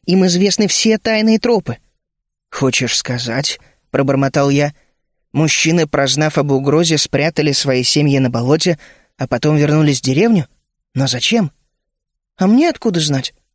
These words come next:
пожала она плечами. "Видимо, не ожидали, что их всех убьют.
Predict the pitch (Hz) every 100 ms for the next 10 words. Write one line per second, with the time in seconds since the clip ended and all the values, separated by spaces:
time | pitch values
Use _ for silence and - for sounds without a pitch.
0 | _ 147 135 131 131 131 - 131 - 117
1 | 113 _ _ _ _ _ _ - 143 175
2 | 175 202 233 220 240 285 302 254 277 226
3 | - 240 233 180 139